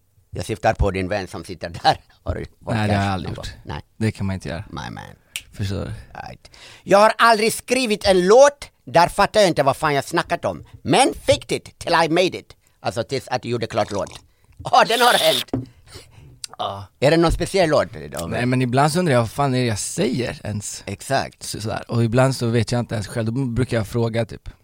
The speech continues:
Speaker 2: ja, jag frågar B O R ibland, vad jag säger här, eller
Speaker 1: Yeah.
Speaker 2: vad menar jag?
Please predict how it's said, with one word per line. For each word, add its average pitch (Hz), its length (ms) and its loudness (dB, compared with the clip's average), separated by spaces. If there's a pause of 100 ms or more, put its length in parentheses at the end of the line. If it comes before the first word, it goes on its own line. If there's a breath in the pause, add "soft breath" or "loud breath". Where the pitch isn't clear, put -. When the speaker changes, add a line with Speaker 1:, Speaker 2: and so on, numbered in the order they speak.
(360)
Speaker 2:
ja, 127 120 -6
jag 110 100 -12
frågar 113 220 -14
B 104 100 -10
O - 80 -6
R 110 80 0
ibland, 95 280 -10
vad 107 80 0
jag 110 80 0
säger 113 280 -2
här, 82 220 -6
eller 110 140 -6
Speaker 1:
Yeah. 107 140 -2
Speaker 2:
vad - 20 -2 (120)
menar 110 80 -4
jag? 107 120 -6